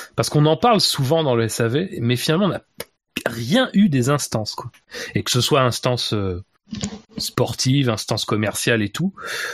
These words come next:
Bon, instance commerciale, ça, ça se comprend un peu, c'est un peu les commanditaires, on va pas non plus, euh, en faire trop, je pense.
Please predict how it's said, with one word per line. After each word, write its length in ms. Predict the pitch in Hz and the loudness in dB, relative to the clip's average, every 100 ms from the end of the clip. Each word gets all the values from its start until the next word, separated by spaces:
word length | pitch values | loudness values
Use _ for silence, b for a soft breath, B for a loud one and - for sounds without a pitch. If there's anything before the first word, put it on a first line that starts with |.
| - | 0
Bon, 100 | 113 | 2
instance 280 | 127 156 | 2 2
commerciale, 440 | - 147 147 135 165 | 2 4 4 4 2
ça, 140 | - 123 | 2 -2
ça 160 | - 131 | -2 -2
se 40 | |
comprend 320 | - 131 135 | 0 2 4
un 60 | 139 | 4
peu, 180 | 147 135 | 4 2
c'est 220 | - 104 | 2 0
un 100 | 98 | 0
peu 120 | 117 | 2
les 120 | 117 | 2
commanditaires, 680 | 107 113 113 117 117 143 127 | 2 0 2 0 2 4 4
on 60 | 101 | 2
va 40 | |
pas 140 | 98 110 | 0 0
non 120 | 107 | 0
plus, 260 | 104 123 113 | 0 2 2
euh, 140 | 98 | 0
en 100 | 92 | -2
faire 160 | - - | -4 -4
trop, 240 | - 110 | -2 -2
je 60 | 101 | -2
pense. 240 | 98 95 | -6 -8